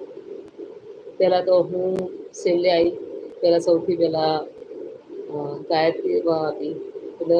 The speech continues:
ઈ તો એ માન, મોટી બુનને માન આપવું બહુ જરૂરી છે. એટલે ઈ જ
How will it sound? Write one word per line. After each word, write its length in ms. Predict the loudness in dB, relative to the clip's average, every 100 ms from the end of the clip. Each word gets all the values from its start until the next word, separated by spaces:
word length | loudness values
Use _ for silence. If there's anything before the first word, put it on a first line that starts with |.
| 4 -2 -12 -14 -14 -12 -4 -2
ઈ 40 |
તો 100 | 0
એ 240 | 2 2 0
માન, 360 | -2 0 0 -4 -12 -14 -14 -14 -6 2
મોટી 180 | 6 6
બુનને 280 | 6 4 4
માન 280 | 2 2
આપવું 240 | 2 0 4
બહુ 120 | 4
જરૂરી 380 | 6 2 0 -4
છે. 140 | -6
એટલે 800 | -6 -8 -14 -12 -6 -4 -4 -2
ઈ 100 |
જ 40 | -4